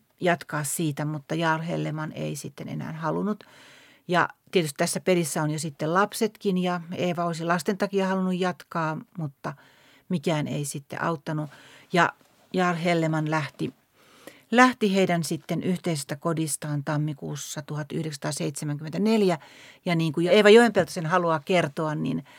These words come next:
niin dramaattisesti heidän hääpäivänään. No Jarl Helleman on sitten toisaalla antanut ymmärtää, että ei se nyt ihan niin mennyt.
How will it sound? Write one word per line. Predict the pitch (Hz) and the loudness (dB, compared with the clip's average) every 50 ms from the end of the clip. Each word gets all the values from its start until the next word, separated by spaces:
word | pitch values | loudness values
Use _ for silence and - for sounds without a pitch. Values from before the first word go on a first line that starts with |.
| - - - - - - - - | -20 -20 -20 -20 -20 -20 -12 -8
niin | 165 165 - - - 151 - - _ - | -6 -6 -6 -8 -10 -14 -14 -12 _ 0
dramaattisesti | 185 180 175 165 156 143 - 151 160 160 151 - - - 160 139 - | 2 2 4 2 0 -2 -6 -8 -8 -10 -10 -10 -10 -10 -10 -8 -4
heidän | 190 175 156 156 151 | -2 -2 -2 -2 -2
hääpäivänään. | 156 143 170 170 160 151 147 143 - 156 123 123 - - - - - - - - - 208 - _ _ - - - - - - _ | -4 -2 0 2 2 2 2 -2 -6 -10 -10 -8 -10 -10 -12 -12 -10 -10 -10 -10 -10 -10 -12 _ _ -20 -20 -20 -20 -20 -12 _
No | - 180 | 0 6
Jarl | 190 202 190 185 190 | 8 10 10 8 8
Helleman | 196 202 190 180 170 165 165 160 156 | 8 8 8 8 6 4 2 2 0
on | 156 147 | 0 -2
sitten | - 165 143 - 165 156 139 - | -4 -6 -8 -6 -8 -8 -8 -2
toisaalla | - 240 247 247 - 220 180 170 | 4 4 4 6 6 4 4 4
antanut | 120 170 165 135 160 156 147 - | 2 0 -2 -4 -6 -6 -6 -6
ymmärtää, | - 165 160 156 151 151 147 160 156 | -6 -4 -4 -4 -4 -6 -6 -8 -8
että | 156 143 - - | -10 -10 -10 -8
ei | 175 170 165 | -6 -6 -6
se | 147 160 | -6 -6
nyt | 156 156 - | -8 -10 -8
ihan | - 175 143 165 156 156 160 165 | -8 -8 -8 -6 -6 -6 -6 -6
niin | 165 165 160 160 160 | -4 -4 -4 -4 -4
mennyt. | 156 156 156 156 156 160 160 143 151 - - - - - | -4 -4 -4 -4 -4 -4 -6 -6 -8 -8 -8 -10 -14 -14